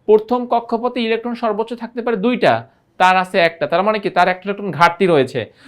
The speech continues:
তো আমরা যদি দ্বিত্ব এর কথা চিন্তা করি, তাহলে হাইড্রোজেনের দ্বিত্ব অপরিপূর্ণ আর হিলিয়ামের দ্বিত্ব পরিপূর্ণ। তাহলে দেখো, হিলিয়ামের দ্বিত্ব পরিপূর্ণ, তার মানে সে হচ্ছে নিষ্ক্রিয়, সে কিন্তু এখন কোনো ইলেকট্রন ত্যাগ করবে না,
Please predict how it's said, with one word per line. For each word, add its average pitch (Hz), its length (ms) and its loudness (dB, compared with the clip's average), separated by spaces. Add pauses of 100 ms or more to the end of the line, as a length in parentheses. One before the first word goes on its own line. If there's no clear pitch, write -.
(140)
তো 170 280 0
আমরা 196 540 4
যদি 202 160 -4
দ্বিত্ব 226 440 -2
এর 277 180 8
কথা 247 180 -2
চিন্তা 226 260 -4
করি, 190 160 -6
তাহলে 175 180 -4
হাইড্রোজেনের 190 580 -2
দ্বিত্ব 226 320 -4
অপরিপূর্ণ 240 800 0 (260)
আর 156 100 0
হিলিয়ামের 196 460 -2
দ্বিত্ব 185 240 -4
পরিপূর্ণ। 175 560 0 (240)
তাহলে 220 180 4
দেখো, 208 400 2 (220)
হিলিয়ামের 240 400 4
দ্বিত্ব 233 280 0
পরিপূর্ণ, 240 420 0
তার 240 140 0
মানে 233 180 -6
সে 226 180 -4
হচ্ছে 220 160 -6
নিষ্ক্রিয়, 202 480 -2 (400)
সে 202 120 4
কিন্তু 214 240 -2
এখন 220 260 2
কোনো 226 460 -2 (260)
ইলেকট্রন 214 420 0
ত্যাগ 220 300 2 (100)
করবে 233 320 2
না, 285 320 0